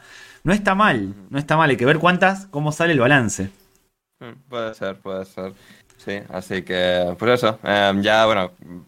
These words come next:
Speaker 2: poco la turra inicial entre la camiseta, entre los Simpsons y tal. A ver, hoy hemos venido a hablar del dodgeball, de, del dodgeball, del balón prisionero. No,
Speaker 1: Y
Speaker 2: ¿qué más? Sí.
Speaker 1: sí, se me acaba de ocurrir una referencia para el dodgeball, para el balón prisionero.
Speaker 2: Ajá.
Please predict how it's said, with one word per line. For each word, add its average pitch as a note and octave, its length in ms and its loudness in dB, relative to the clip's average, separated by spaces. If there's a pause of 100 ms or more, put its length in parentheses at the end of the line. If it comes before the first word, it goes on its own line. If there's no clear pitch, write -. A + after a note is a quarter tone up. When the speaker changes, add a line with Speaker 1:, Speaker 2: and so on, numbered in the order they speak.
(120)
Speaker 2:
poco F#2+ 640 2
la G2 320 0
turra B2 420 0
inicial A#2+ 400 0
entre G#2+ 160 0
la G2 100 4
camiseta, G2 520 0
entre G#2+ 160 0
los G#2 100 0
Simpsons A2 340 -6
y G#2 60 -4
tal. B2+ 160 2
A C3 60 4
ver, A#2 100 4
hoy A#2+ 100 2
hemos D3 200 0
venido C#3 220 2
a - 20 6
hablar B2+ 300 2 (540)
del A#2 580 2
dodgeball, A2 580 0
de, G2 160 -4
del G2 640 2
dodgeball, A2 340 2
del A2+ 100 4
balón G2+ 240 2
prisionero. A2+ 560 -2
No, A2 220 0
Speaker 1:
Y C#3+ 80 6
Speaker 2:
¿qué A#2 60 4
más? F#2 160 -10
Sí. - 240 -12 (200)
Speaker 1:
sí, G3 240 2
se E3+ 120 -2
me F3+ 80 2
acaba A3 180 0
de A3 60 4
ocurrir E3+ 240 0
una F#3 180 4
referencia D3+ 640 0
para B2+ 140 2
el A#2+ 100 2
dodgeball, G2 460 0
para G#2+ 260 0
el G#2+ 40 4
balón B2 240 6
prisionero. A2 540 4
Speaker 2:
Ajá. G2 120 -4